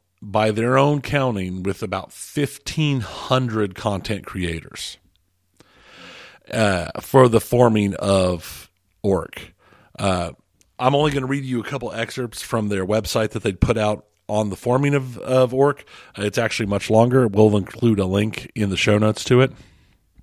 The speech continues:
But this is their thoughts on the O G L changes. "We believe that any interpretation that the O G L one point oh were intended to be revocable or able to be deauthorized is incorrect, and with good reason. We were there."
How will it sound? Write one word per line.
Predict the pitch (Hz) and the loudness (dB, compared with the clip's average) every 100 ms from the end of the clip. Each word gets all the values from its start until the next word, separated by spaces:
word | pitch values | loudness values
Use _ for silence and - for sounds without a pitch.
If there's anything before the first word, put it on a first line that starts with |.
| _ _ _ _ - | _ _ _ _ 0
But | 104 | 4
this | 104 123 | 4 4
is | 123 90 | 2 4
their | 101 104 | 4 4
thoughts | - 104 104 - | 4 4 4 0
on | 101 | -2
the | 98 | 2
O | 98 | 2
G | 90 | 2
L | 101 90 | -2 -2
changes. | - 107 113 143 - - - - - - - - - - - - _ _ _ _ _ _ _ _ _ | -2 -2 -4 -8 -12 -20 -20 -20 -20 -20 -20 -20 -20 -20 -20 -20 _ _ _ _ _ _ _ _ _
"We | 131 165 | 6 8
believe | 170 185 180 | 8 6 4
that | 143 | 2
any | 110 160 190 | 2 2 4
interpretation | 165 - 139 127 139 127 113 | 2 0 -4 2 2 4 2
that | 98 | 0
the | 98 - | 0 4
O | 123 | 4
G | 120 120 | 6 4
L | 107 | 4
one | 104 120 | 4 4
point | - 131 113 | 4 4 4
oh | 95 98 113 - - | 4 0 -4 -8 -4
were | 104 104 | 0 2
intended | 101 123 131 123 | 2 2 2 2
to | |
be | 104 110 104 | 2 2 2
revocable | 92 92 104 117 135 131 135 | 2 4 4 6 6 6 6
or | 107 101 101 98 | 6 6 4 4
able | 110 113 | 2 4
to | 107 98 | 4 4
be | 92 104 | 2 0
deauthorized | 98 107 117 - 104 98 92 - | 4 4 4 0 2 2 2 0
is | 92 | 2
incorrect, | 107 - 117 110 - - | 2 2 2 2 -2 -6
and | 104 | 0
with | 107 - | 0 4
good | 127 101 | 4 6
reason. | 143 110 85 - _ _ - - | 4 2 -4 -12 _ _ -20 -2
We | 98 147 | 4 6
were | 160 107 | 8 6
there." | 85 87 101 85 | 4 2 2 0